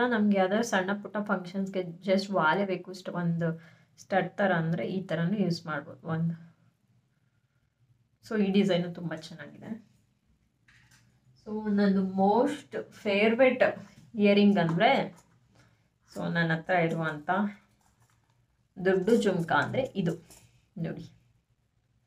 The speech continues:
ಇದು ನಂಗೆ ತುಂಬ ಇಷ್ಟವಾದ ಜುಮ್ಕಾ. So, ನಮ್ಮ ಫ್ಯಾಮಿಲಿ, ನನ್ನ ಸಿಸ್ಟರ್ಸ್‌ಗೂ ಅಷ್ಟೇ ಎಲ್ರಿಗೂ ಈ ಜುಮ್ಕಾ ಅಂದ್ರೆ ತುಂಬ ಇಷ್ಟ.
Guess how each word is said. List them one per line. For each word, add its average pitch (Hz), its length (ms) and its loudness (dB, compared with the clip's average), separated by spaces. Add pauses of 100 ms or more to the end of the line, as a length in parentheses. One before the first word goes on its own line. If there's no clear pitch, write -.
(680)
ಇದು 208 80 2
ನಂಗೆ 196 260 0
ತುಂಬ 185 280 0
ಇಷ್ಟವಾದ 185 600 4
ಜುಮ್ಕಾ. 175 800 -4 (600)
So, 208 140 4
ನಮ್ಮ 202 220 6
ಫ್ಯಾಮಿಲಿ, 196 460 6
ನನ್ನ 196 140 6
ಸಿಸ್ಟರ್ಸ್‌ಗೂ 214 640 0
ಅಷ್ಟೇ 208 300 2
ಎಲ್ರಿಗೂ 190 300 2
ಈ 202 100 4
ಜುಮ್ಕಾ 170 320 -2
ಅಂದ್ರೆ 190 200 4
ತುಂಬ 180 280 -2
ಇಷ್ಟ. 180 320 -2